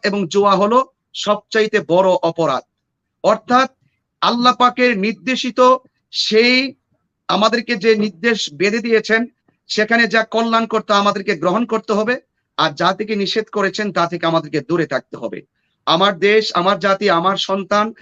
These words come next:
আমার ভাই, আমার পরিবার পরিজন, কে কোন সময় কোন ছুবলে পড়ে আজকে বিভিন্ন, আহ, গ্যাংয়ে পরিণত হয়ে যাচ্ছে, সেদিকে আমাদেরকে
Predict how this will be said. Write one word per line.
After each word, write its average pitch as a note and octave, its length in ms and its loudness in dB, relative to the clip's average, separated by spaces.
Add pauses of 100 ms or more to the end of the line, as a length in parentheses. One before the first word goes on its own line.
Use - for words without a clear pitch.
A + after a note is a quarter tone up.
(160)
আমার F#3+ 260 2
ভাই, F#3 240 2
আমার G3 240 0
পরিবার G#3 460 0
পরিজন, F#3+ 480 -2 (340)
কে G#3+ 140 2
কোন A#3 260 -4
সময় A3 340 -2
কোন A3+ 260 -4
ছুবলে G#3 420 0
পড়ে G3+ 360 0 (320)
আজকে F#3+ 340 -2
বিভিন্ন, G#3+ 380 -2 (480)
আহ, F3 300 2
গ্যাংয়ে G3+ 300 4
পরিণত G#3 440 0
হয়ে F#3+ 220 4
যাচ্ছে, F#3+ 440 -2 (260)
সেদিকে G3 420 0
আমাদেরকে F3+ 500 0